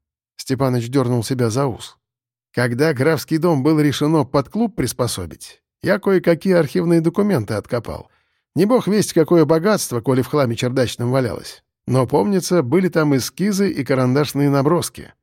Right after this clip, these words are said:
«Чьи эскизы?» — уточнил Михаил. «Я не уверен, но думается мне, что самого Антонио Солидата». «Это того самого, который ее сделал?» — Михаил кивнул на статую.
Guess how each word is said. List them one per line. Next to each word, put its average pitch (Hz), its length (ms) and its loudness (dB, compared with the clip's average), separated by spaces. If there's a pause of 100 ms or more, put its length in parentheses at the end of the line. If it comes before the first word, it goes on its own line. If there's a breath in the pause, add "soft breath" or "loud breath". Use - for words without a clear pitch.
(540)
«Чьи 151 400 -2
эскизы?» — 95 440 -6 (380)
уточнил 120 420 -4
Михаил. 107 480 -4 (680)
«Я 127 280 0
не 120 140 -2
уверен, 117 760 -2
но 196 180 -6
думается 190 460 2
мне, 156 200 4
что 139 200 -2
самого 135 560 0
Антонио 135 560 0
Солидата». 131 760 -4 (640)
«Это 127 320 2
того 135 320 2
самого, 139 360 2
который 131 400 2
ее 123 180 2
сделал?» — 127 480 0 (320)
Михаил 120 400 0
кивнул 123 320 0
на 123 100 0
статую. 92 540 -6